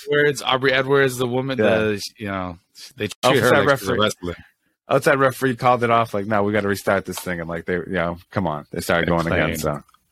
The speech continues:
Speaker 2: come on.
Speaker 1: Claimed. Yeah, nah, that's, that,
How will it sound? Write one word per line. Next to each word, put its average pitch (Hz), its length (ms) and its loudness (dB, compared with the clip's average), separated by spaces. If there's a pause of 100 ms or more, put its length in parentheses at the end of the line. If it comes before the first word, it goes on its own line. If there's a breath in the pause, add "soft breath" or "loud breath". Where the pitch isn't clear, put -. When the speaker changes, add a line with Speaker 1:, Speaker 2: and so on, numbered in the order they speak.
(100)
Speaker 2:
come 113 160 0
on. 78 160 0
Speaker 1:
Claimed. 90 380 -4 (400 soft breath)
Yeah, 120 240 2
nah, 123 240 0
that's, 113 320 0
that, 107 220 -2